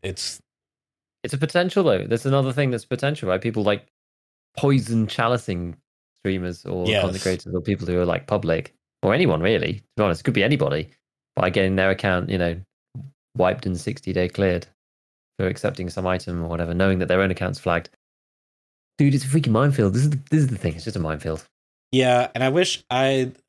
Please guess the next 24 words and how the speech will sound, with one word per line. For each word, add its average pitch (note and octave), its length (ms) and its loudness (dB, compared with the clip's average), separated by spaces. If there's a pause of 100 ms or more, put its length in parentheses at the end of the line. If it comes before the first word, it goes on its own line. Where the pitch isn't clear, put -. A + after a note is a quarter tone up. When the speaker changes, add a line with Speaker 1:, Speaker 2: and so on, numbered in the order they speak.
(140)
Speaker 1:
again, A#2+ 240 0
I G#2 80 0
don't B2 200 -2
really A#2+ 260 0
agree G#2 560 -2
with F#2+ 280 -4
the G2 100 -6
whole F#2 580 -2 (1700)
mentality C3 760 4
of B2+ 60 0
B C3+ 140 4
S C3 140 0
G B2+ 120 2
are A#2 80 4
approaching A#2 480 -2
it. E3+ 240 0
It's, A2 140 -4
like, G#2 100 0
a G2 60 -2
very, G#2 380 2
like, F2+ 360 -2 (1400)
iron G#2+ 340 -2
fist - 340 -2
rule. G2+ 400 0